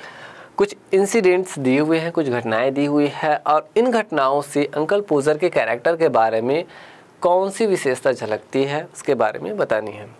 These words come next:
यानी कौन से adjectives हैं। विशेषण। So first है, "He dropped the picture, hammer and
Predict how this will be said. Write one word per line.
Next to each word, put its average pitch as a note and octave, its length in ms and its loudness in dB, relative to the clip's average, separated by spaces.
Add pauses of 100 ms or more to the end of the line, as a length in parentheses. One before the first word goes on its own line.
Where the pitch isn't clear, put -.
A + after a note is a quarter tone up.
यानी A2+ 220 -2 (160)
कौन C#3 180 0
से - 140 -6
adjectives A2 720 -6
हैं। - 80 -12 (760)
विशेषण। B2 440 -2 (340)
So D3+ 140 -2
first F#3+ 360 0
है, E3 160 0 (540)
"He B3 100 0
dropped E3+ 440 4 (260)
the C#3+ 100 2 (140)
picture, E3+ 400 0 (400)
hammer D#3+ 320 4 (760)
and D3 320 2